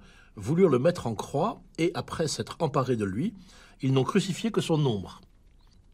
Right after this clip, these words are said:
Et j'en viens à cette grande accusation théologique, alors tout à fait sérieuse. Il nous appelle associateurs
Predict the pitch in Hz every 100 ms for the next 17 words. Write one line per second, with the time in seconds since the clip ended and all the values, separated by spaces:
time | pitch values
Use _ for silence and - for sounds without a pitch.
0 | - - - - 180 196 147 135 123 165
1 | 156 - - 120 110 123 110 101 143 147
2 | 104 - 113 113 110 - 131 110 131 110
3 | 107 190 - 98 92 - - - 107 123
4 | 92 87 95 - 90 131 220 190 - -
5 | - - - 190 175 147 127 - 143 196
6 | 190 - - - 175 - 190 - 120 -
7 | 113 139 190 185